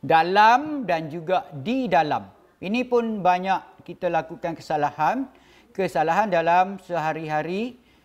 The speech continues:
uh, menjalani kehidupan. Ya, kita guna yang salah. Baik. Dalam menunjukkan hal, perkara, peristiwa, jurusan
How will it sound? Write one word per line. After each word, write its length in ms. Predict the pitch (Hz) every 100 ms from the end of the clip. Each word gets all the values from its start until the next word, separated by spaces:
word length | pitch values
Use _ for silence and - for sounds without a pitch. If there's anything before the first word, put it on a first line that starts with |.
| _ -
uh, 160 | 139 139
menjalani 560 | 143 147 156 165 170
kehidupan. 640 | 156 147 143 143 151 123 185
Ya, 80 | 226
kita 240 | 214 190
guna 480 | 170 180 175 165 165 - _ _ _ -
yang 320 | 131 190 220
salah. 320 | 185 143 113 - _ -
Baik. 240 | 165 175 - _ _ _ _ _ _ _ -
Dalam 720 | 147 196 233 262 320 339 254
menunjukkan 800 | 214 208 226 208 226 233 220 185
hal, 640 | 196 202 220 233 269 269 - -
perkara, 960 | 147 - 165 185 202 208 214 233 254 -
peristiwa, 960 | - 175 - 202 208 214 214 214 233 220 156
jurusan 880 | 160 175 196 196 214 202 208 233